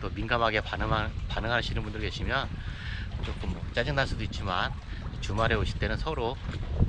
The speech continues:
야외 밖에 나온 거기 때문에 서로 이해하시고 서로 잘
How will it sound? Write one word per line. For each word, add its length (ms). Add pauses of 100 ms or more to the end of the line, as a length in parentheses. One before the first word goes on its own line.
(440)
야외 240
밖에 380
나온 280
거기 200
때문에 520 (460)
서로 200
이해하시고 600 (560)
서로 360
잘 520